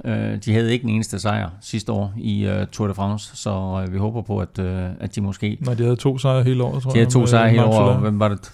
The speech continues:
Speaker 1: Det var
Speaker 2: Max Soler.
Speaker 1: det var Max Soler, der vandt dem begge to, ja. Øh, nå,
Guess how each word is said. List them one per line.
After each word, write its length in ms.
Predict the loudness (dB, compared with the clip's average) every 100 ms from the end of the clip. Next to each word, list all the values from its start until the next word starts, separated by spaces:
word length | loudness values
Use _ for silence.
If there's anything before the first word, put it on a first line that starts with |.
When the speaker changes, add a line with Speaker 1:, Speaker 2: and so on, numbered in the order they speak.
| -4
Speaker 1:
Det 140 | -2
var 360 | 0 0 0 2
Speaker 2:
Max 100 | 0
Soler. 220 | 0 -2 -2
Speaker 1:
det 140 | 0
var 80 | 2
Max 180 | 2 0
Soler, 240 | 0 2
der 60 | 2
vandt 200 | 0 -2
dem 120 | -4
begge 160 | -6
to, 220 | -6 -6 -4
ja. 720 | -6 -8 -12 -4 -2 0 -2
Øh, 40 |
nå, 220 | -2 2